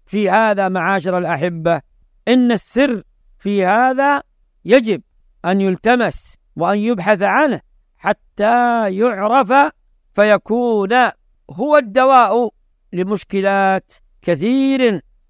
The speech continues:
ممن ينتسب إلى العلم في هذا العصر، ممن يقال عنهم إنهم طلبة علم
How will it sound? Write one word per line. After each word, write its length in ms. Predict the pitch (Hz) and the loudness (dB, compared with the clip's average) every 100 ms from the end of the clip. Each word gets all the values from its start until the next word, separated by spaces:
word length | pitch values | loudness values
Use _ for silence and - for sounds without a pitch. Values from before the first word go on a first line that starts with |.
| - | -10
ممن 500 | 190 233 226 214 202 | -2 0 2 0 0
ينتسب 600 | 190 254 220 214 170 180 | 0 0 0 -2 -2 -6
إلى 160 | 185 196 | -2 -2
العلم 360 | 175 180 269 220 | -2 0 0 0
في 180 | 190 | -2
هذا 140 | 185 160 | -2 -2
العصر، 340 | 135 156 120 - _ - | -8 -10 -14 -20 _ -8
ممن 460 | 185 240 240 247 233 _ _ _ - | -2 2 2 0 -4 _ _ _ -10
يقال 460 | 165 156 196 220 190 | -10 -2 2 4 2
عنهم 440 | 208 233 214 214 | 0 0 -2 -2
إنهم 440 | 208 214 214 214 208 | -4 -2 -2 -2 0
طلبة 440 | 262 262 247 240 | 0 2 -2 -4
علم 320 | 208 247 233 | 0 0 0